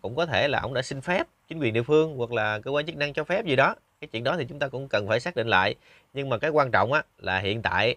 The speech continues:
ổng đang dính một cái vụ án rất là nghiêm trọng và người ta đã cấm ổng đi khỏi nơi cư trú rồi. Mà cái việc ổng đi ra khỏi địa phương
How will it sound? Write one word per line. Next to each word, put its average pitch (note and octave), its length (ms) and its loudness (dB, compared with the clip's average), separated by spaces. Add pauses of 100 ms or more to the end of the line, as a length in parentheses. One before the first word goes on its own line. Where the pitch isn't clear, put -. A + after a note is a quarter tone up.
ổng A2+ 260 -8
đang C3+ 380 2
dính F3+ 200 -6
một G2+ 120 -4
cái C3+ 80 -6
vụ G#2 200 -2
án E3+ 320 -2 (100)
rất E3+ 140 -8
là B2 80 0
nghiêm A#2+ 200 -2
trọng G2+ 340 0
và G2 120 -2
người F#2+ 120 -6
ta G#2 140 -2
đã G2+ 120 -2
cấm G3+ 360 -2
ổng A#2+ 180 -2
đi C3+ 100 -4
khỏi A2 200 -2
nơi C#3 100 -2
cư B2+ 100 -6
trú D3 160 0
rồi. G#2+ 220 6 (420)
Mà G2+ 160 -4
cái C3+ 120 -4
việc A2 180 -2
ổng B2+ 200 -4
đi C3+ 180 0
ra B2 360 2
khỏi A#2 260 -2
địa C3 100 2
phương D3 320 0